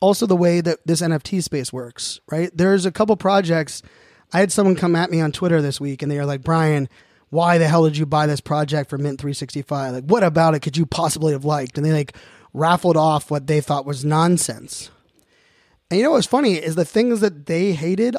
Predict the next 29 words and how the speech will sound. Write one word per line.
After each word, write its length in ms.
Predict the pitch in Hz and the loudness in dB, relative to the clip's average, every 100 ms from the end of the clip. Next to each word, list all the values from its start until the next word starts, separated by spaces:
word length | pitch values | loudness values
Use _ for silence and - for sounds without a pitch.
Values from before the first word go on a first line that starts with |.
| - | -4
about 300 | 170 180 185 | 0 0 0
the 80 | 175 | -2
project 540 | 202 220 254 240 - _ _ - | -2 -2 -6 -10 -14 _ _ -6
are 160 | 196 202 | -2 0
actually 360 | 208 220 226 | -2 -2 0
the 60 | 208 | 2
things 220 | 208 185 | 2 4
I 100 | 175 | 2
loved. 460 | 175 285 143 123 - _ _ _ _ _ _ _ - | 2 0 -2 -8 -20 _ _ _ _ _ _ _ -2
And 80 | 214 | 0
I 60 | |
recognize 600 | 226 285 330 214 180 190 | 2 2 2 2 2 0
that, 140 | 202 202 | 0 0
like, 300 | 196 196 - _ _ _ _ _ _ | 0 -2 -8 _ _ _ _ _ _
we 200 | 175 247 | -2 0
are 100 | 233 | 0
all 300 | 190 233 233 | 0 0 0
playing 260 | - 233 220 | 0 0 0
different 300 | 214 220 175 | 0 -2 0
games, 340 | 220 208 156 | 2 2 2
and 60 | 160 | 0
we 80 | |
are 80 | 170 | 2
all, 220 | 208 185 - | 2 0 -4
you 140 | 202 | -2
know, 160 | 180 175 | -2 -2
on 220 | 170 185 | -2 0
this 160 | 185 151 | -2 -4
journey, 460 | 175 185 185 165 | -4 0 0 -2